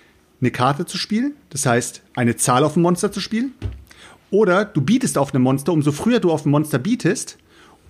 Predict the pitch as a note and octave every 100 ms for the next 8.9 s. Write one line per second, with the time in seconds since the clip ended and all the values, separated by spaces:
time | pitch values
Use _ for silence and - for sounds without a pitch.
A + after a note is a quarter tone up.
0 | - D3+ D#3+ D3+ D3+ D3 - _ - _
1 | _ _ _ _ _ _ _ C3 C#3 G#3
2 | A#3+ G3 - G#3 G3 D#3 D#3 F3 D3+ D3+
3 | C#3+ C#3+ D3+ E3 D3+ C#3+ C3 C#3+ C3+ G#2+
4 | G#2 E3 - - _ _ _ _ _ _
5 | _ _ _ - _ _ _ B2 C#3 C#3+
6 | - _ _ _ _ - D3 C#3+ E3 E3+
7 | E3 - C#3+ D3+ E3+ D3 C#3+ C#3+ C#3+ C#3+
8 | C#3+ C3 D#3+ C#3+ A#2+ - G#2 C3